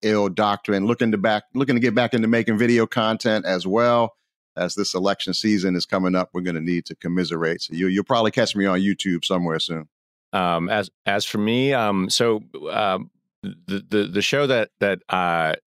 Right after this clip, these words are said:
Speaker 2: that I host by myself is called Fiasco. Um, we've done five seasons of it. We're about to put out the sixth one, uh, al-, also on Audible. Um, it's about the, um,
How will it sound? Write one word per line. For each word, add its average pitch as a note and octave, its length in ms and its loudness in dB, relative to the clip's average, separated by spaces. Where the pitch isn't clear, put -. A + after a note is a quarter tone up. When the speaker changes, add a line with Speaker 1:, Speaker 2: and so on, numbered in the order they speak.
Speaker 2:
that F#2 160 0
I F2+ 160 0
host F#2+ 480 -2
by F#2 100 2
myself F#2+ 420 0
is F#2 80 -2
called E2 260 -2
Fiasco. A#2+ 680 -2
Um, D#2+ 480 -2
we've E2+ 120 -4
done F2 440 0
five F#2 220 0
seasons G2+ 340 -2
of G#2 160 2
it. G#2 80 2
We're E2+ 80 0
about F2 220 0
to - 60 -10
put F#2 120 -2
out E2+ 160 0
the - 80 -4
sixth - 300 -2
one, F#2 320 0
uh, D2+ 360 0
al-, F2+ 260 0
also F2+ 260 0
on E2+ 140 2
Audible. F#2+ 500 0
Um, D#2+ 460 0
it's - 140 -10
about D#2+ 320 -2
the, D#2 380 0
um, D2+ 440 -2